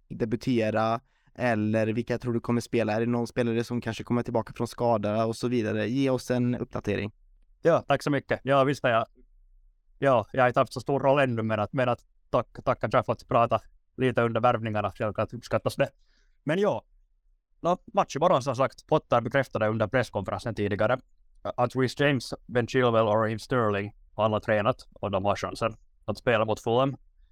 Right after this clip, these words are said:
Speaker 2: Men Wesley Fofana har tränat lite grann, men att kommer inte att vara i spelskick ännu, men kommer att höja tr-, eller träna ännu mera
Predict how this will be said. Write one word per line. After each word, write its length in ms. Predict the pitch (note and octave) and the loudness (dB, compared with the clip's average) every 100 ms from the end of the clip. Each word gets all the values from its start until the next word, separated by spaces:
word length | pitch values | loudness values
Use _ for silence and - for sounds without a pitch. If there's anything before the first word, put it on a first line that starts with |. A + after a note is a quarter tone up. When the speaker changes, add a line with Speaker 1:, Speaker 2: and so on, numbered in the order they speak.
| _ - | _ -4
Speaker 2:
Men 220 | A2+ A#2 | -2 0
Wesley 220 | A#2 B2+ | -2 -4
Fofana 380 | A2 C#3+ C3 A2+ | -4 2 2 4
har 80 | A2 | 2
tränat 320 | A2+ A2 G#2+ | 0 0 0
lite 200 | A2+ G2+ | -2 -2
grann, 360 | A2+ G#2 F#2+ G2 | -2 -2 -4 -8
men 180 | - G2+ | -6 -4
att 160 | G2+ - | -4 -2
kommer 260 | G#2 G2 | -2 -2
inte 260 | G#2 - G#2 | -4 -4 -2
att 140 | G2 G2 | -2 0
vara 140 | G2+ | 0
i 40 | G2+ | 0
spelskick 480 | - F#2+ - G#2+ | 0 0 0 -2
ännu, 240 | G#2 G2 G2+ - | -2 -2 -6 -8
men 280 | A2 G2+ G2 - _ _ | -6 -6 -6 -14 _ _
kommer 200 | - F#2 | -2 0
att 180 | G2 - - - _ _ _ - _ _ - | 0 -2 -16 -20 _ _ _ -20 _ _ -6
höja 240 | G#2+ G2 | 0 0
tr-, 160 | F#2 G#2 | 0 0
eller 160 | G#2 | 0
träna 320 | F#2 - G#2+ G#2+ | -2 -2 0 2
ännu 160 | A2+ | 0
mera 280 | G#2 F#2 | 0 -2